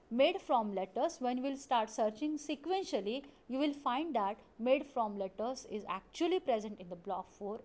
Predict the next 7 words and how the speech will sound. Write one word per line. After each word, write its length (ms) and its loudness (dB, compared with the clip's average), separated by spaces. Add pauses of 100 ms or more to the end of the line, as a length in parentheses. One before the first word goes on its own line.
(120)
as 300 -8 (180)
phrase. 420 -6 (1000)
If 200 0 (160)
instead 360 0
of 140 0
made 240 6
from 340 2